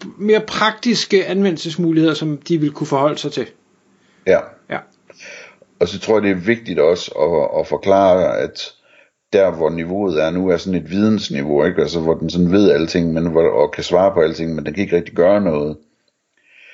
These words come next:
Speaker 2: Så, så jeg synes også, at, at man skal, man skal, man skal gøre det klart for dem, at lige om, rundt om hjørnet, så, så er det jo sådan en, som du kan bede om at gøre ting for dig.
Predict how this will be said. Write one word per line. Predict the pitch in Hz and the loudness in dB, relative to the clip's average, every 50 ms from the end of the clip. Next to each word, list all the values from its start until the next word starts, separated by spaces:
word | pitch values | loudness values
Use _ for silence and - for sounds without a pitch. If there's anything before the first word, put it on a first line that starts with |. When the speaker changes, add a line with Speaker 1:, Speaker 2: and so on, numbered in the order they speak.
| - _ _ | -20 _ _
Speaker 2:
Så, | - - 92 82 80 - | -2 2 2 2 2 0
så | - - 90 | -2 -2 -2
jeg | 85 80 | -2 -2
synes | 87 92 87 | -2 0 2
også, | 92 90 90 - - - - - - 65 - | 2 2 2 0 -4 -14 -12 -10 -10 -8 -6
at, | - - - - - | -6 -8 -8 -8 -8
at | - 113 82 | -6 -6 -4
man | 85 80 80 | -4 -4 -6
skal, | - - 80 78 76 76 73 71 69 69 67 65 65 65 65 65 67 69 - - _ _ _ _ _ _ _ _ _ _ - | -4 0 0 2 4 4 4 4 4 2 2 2 0 -2 -2 -4 -6 -8 -10 -12 _ _ _ _ _ _ _ _ _ _ -12
man | - - 90 87 | -4 0 0 0
skal, | - - 85 80 78 - - | 0 2 0 0 0 0 -2
man | - 92 90 78 | -2 -2 -2 -2
skal | - - 80 | -2 -4 -2
gøre | 80 85 80 | 0 0 2
det | 78 78 | 2 0
klart | - 95 87 85 82 | 0 2 2 2 2
for | - 92 85 | 2 0 0
dem, | 80 80 | 0 0
at | 78 85 | -4 -2
lige | 87 98 101 | 0 2 2
om, | 95 90 82 69 - - | 2 0 -2 -6 -8 -6
rundt | - 92 95 85 | -2 -2 0 0
om | 76 78 | 0 0
hjørnet, | 80 80 85 95 92 87 80 76 71 - | 2 2 2 2 2 0 -2 -4 -2 0
så, | 95 90 90 87 82 - - - - - - - - - _ | 2 2 2 2 -2 -8 -16 -20 -20 -20 -20 -20 -20 -20 _
så | - - | -2 -2
er | 95 | 0
det | 87 90 | 2 2
jo | 82 80 | 0 0
sådan | 78 90 92 90 | 0 -2 0 0
en, | 92 90 80 | 0 0 -2
som | 85 85 80 | -4 -6 -8
du | 80 | -8
kan | 76 - - | -8 -6 -2
bede | - 95 92 82 | 0 2 2 2
om | 76 80 78 | 2 2 0
at | 76 | 0
gøre | - 87 95 101 98 | 2 2 2 2 2
ting | - 80 71 65 - | 0 -4 -8 -6 -2
for | 73 71 65 64 | 0 2 2 4
dig. | 58 53 | 2 0